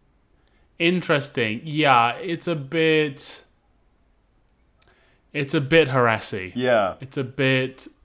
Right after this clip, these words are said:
Speaker 1: It's a bit H R tribunal, this.
Speaker 2: Yeah.
Speaker 1: Life begins at the end of your comfort zone.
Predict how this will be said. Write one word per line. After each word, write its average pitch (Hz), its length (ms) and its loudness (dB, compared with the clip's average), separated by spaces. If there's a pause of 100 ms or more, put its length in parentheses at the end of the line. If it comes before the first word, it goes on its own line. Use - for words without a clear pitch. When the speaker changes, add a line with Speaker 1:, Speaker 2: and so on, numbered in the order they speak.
(1300)
Speaker 1:
It's 147 180 -8
a 147 80 -4
bit 143 420 0
H 139 260 -4
R 123 120 0
tribunal, 101 540 -6
this. 95 260 -12 (180)
Speaker 2:
Yeah. 131 380 2
Speaker 1:
Life 127 280 -2
begins 120 360 -8
at 107 100 -6
the 117 120 -10
end 113 240 -10
of 107 140 -14
your 104 400 -8 (920)
comfort - 400 -12
zone. 92 300 -14